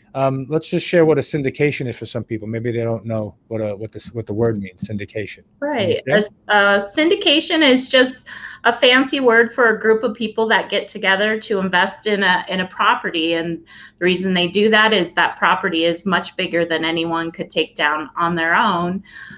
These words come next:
Speaker 2: Uh, syndication is, uh, run by, uh,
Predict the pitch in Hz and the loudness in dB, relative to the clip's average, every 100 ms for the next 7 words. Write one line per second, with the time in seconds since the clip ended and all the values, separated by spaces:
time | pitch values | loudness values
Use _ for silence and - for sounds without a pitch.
0 | - - 180 165 220 233 226 220 214 208 | -8 2 4 4 2 2 2 4 4 4
1 | 233 214 180 170 - - 185 180 170 165 | 2 2 2 0 -4 -6 0 2 2 2
2 | 190 185 190 196 185 170 170 165 - 175 | 4 4 4 2 2 4 4 2 0 0
3 | 170 170 170 | 2 2 0